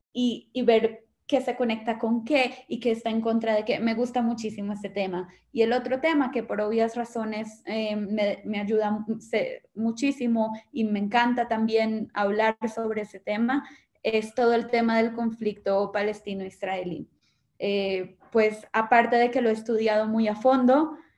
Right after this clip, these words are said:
estuve dos años viviendo el día a día del conflicto durante mi servicio militar.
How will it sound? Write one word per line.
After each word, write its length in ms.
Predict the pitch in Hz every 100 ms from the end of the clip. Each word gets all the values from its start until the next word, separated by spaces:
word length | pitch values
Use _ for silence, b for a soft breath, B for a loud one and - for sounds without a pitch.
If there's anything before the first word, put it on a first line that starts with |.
| _
estuve 680 | 220 220 254 233 226 233 -
dos 400 | 190 269 294 285
años 380 | 262 247 247 214
viviendo 420 | 233 220 208 208
el 140 | 208
día 180 | 220 214
a 40 | 208
día 200 | 220 214
del 200 | 220 226
conflicto 540 | 208 202 208 202 202
durante 360 | 196 202 214 208
mi 100 | 208
servicio 480 | 214 185 208 196
militar. 640 | 196 196 202 - 214 240